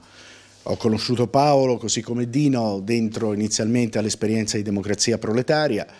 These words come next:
e poi più avanti nelle iniziative che si sviluppavano in questa regione,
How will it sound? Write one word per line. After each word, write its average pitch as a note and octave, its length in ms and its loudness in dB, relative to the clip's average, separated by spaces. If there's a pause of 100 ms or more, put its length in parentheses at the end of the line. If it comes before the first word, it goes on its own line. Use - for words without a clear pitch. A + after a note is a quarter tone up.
(460)
e B2 220 0
poi C3+ 380 4
più D3 200 2
avanti A#2 920 0
nelle G#2+ 800 -4
iniziative A#2+ 960 0 (380)
che A#2 300 0
si A2 160 2
sviluppavano A2+ 680 0
in G#2 80 -6
questa A2 280 -6
regione, G#2 720 -2